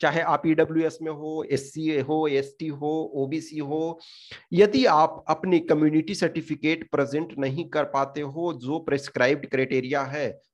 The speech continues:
उसके अनुसार, तो आप जनरल कैंडिडेट ओपन कैटेगरी में ट्रीट होगे, ये बात है, ठीक है। उसके अलावा जो जरूरत होती है, जो मदर फादर का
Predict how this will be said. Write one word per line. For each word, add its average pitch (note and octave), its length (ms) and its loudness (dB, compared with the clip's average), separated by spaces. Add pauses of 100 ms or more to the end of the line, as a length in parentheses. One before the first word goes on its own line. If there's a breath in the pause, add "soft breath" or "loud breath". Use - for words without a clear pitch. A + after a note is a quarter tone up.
उसके C#3+ 280 -2
अनुसार, A2+ 500 0 (260)
तो E3+ 140 2
आप D3 420 2
जनरल A#2 360 -4
कैंडिडेट A#2 680 -6
ओपन B2 280 -4
कैटेगरी A2+ 480 -4
में C3 180 -2
ट्रीट A#2 400 -4 (120)
होगे, G2+ 540 -2 (100)
ये B2 160 0
बात A#2+ 380 0 (180)
है, - 220 -10
ठीक F#3 120 -10
है। B3+ 80 -10 (460 loud breath)
उसके A#3+ 240 2
अलावा F3 360 6
जो G#3+ 160 -2
जरूरत G3+ 400 4
होती F#3+ 260 0
है, G2+ 280 0 (400)
जो F#3 280 -4
मदर E3 680 6 (440)
फादर D#3 440 6
का D3+ 480 -4